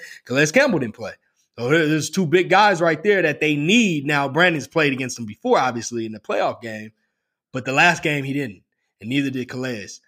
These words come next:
So, and, and that's really, that was the answer, is why they picked, picked up Calais Campbell. So hopefully they get it right this game. I got the Ravens finally getting over the hump. Lamar Jackson getting over the hump.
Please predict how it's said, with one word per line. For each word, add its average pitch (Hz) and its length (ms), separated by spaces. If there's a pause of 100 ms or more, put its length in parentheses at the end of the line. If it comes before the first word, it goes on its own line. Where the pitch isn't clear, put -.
(160)
So, 123 540
and, 120 240
and 120 200
that's 151 360 (120)
really, 135 460 (280)
that 151 200
was 127 140
the 113 160
answer, 117 400 (160)
is 113 140
why 123 180
they 113 100
picked, 139 340 (160)
picked 123 260
up 123 160
Calais 110 300
Campbell. 101 340 (100)
So 135 180
hopefully 135 600 (600)
they 135 140
get 139 160
it 123 80
right 123 240
this 123 160
game. 120 460 (360)
I 120 60
got 127 160
the 127 60
Ravens 131 460
finally 139 460
getting 127 340
over 127 260
the 117 80
hump. 127 360 (180)
Lamar 110 360
Jackson 123 380
getting 120 240
over 120 200
the 117 80
hump. 117 300